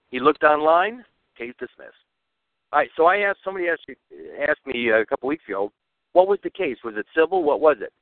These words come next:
I said, "I don't know." I asked Bob. He goes, "Kurt, to be honest with you, I didn't care what it was." But, and so he never did, did find out what it was all about, but he, the case was dismissed because of this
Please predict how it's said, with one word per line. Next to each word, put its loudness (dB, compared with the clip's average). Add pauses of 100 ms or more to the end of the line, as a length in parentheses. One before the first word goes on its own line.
(360)
I -4
said, 2
"I 6
don't 0
know." -4
I 0
asked 0
Bob. 0
He -14
goes, -8
"Kurt, 0 (140)
to -20
be -10
honest -6
with -14
you, -4 (180)
I 4
didn't -8 (120)
care -6
what -6
it -18
was." -10 (800)
But, 4 (100)
and -8
so 4
he -6
never -2
did, -4 (520)
did -2
find -2
out 4
what -2
it -6
was -4
all 0
about, 2
but -8
he, -14
the -8 (100)
case -4
was -6
dismissed -10
because -10
of -14
this -20